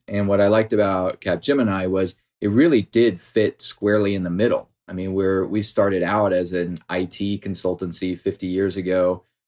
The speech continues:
more than fifty years ago in, in France. And now we're a two hundred and seventy thousand person,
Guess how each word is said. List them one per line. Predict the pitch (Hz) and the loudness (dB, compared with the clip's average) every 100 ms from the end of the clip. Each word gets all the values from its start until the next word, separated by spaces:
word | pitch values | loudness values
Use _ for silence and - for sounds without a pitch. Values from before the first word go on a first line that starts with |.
| - | -2
more | 107 | 0
than | 104 | 0
fifty | 90 87 92 | -2 -4 -2
years | 95 87 | -4 -2
ago | 92 92 90 85 | -2 0 0 -2
in, | 92 95 92 92 87 - | -4 -4 -4 -6 -6 -8
in | 90 87 | -8 -8
France. | - 127 113 87 82 - | -6 -2 -2 -2 -6 -10
And | - 92 | -10 -6
now | 95 92 92 | -4 -2 0
we're | 90 90 | 2 2
a | 90 82 - _ _ _ _ - | 0 -2 -10 _ _ _ _ -6
two | 110 | -2
hundred | 98 95 | 0 0
and | 85 | 0
seventy | 92 90 90 | -2 0 0
thousand | 92 87 85 82 | 0 0 -2 -4
person, | 90 87 - 87 87 85 | -2 -2 -2 -4 -4 -6